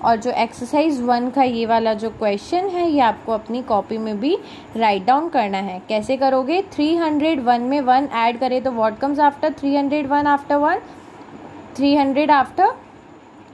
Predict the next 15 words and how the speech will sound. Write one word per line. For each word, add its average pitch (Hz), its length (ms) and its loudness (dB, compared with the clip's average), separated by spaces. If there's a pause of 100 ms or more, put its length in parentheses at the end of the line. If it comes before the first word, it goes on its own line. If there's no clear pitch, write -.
(160)
three 277 240 0
hundred 262 440 2
one। 185 220 -2 (500)
ओके, 381 260 4 (120)
थ्री 269 180 2
हंड्रेड 262 360 2
नाइन, 277 340 0
then 370 240 2 (140)
three 262 240 -2
hundred 254 500 -2
ten, 185 280 -2 (400)
three 294 180 2
hundred 294 380 2
thirty 285 360 2
six, 339 180 0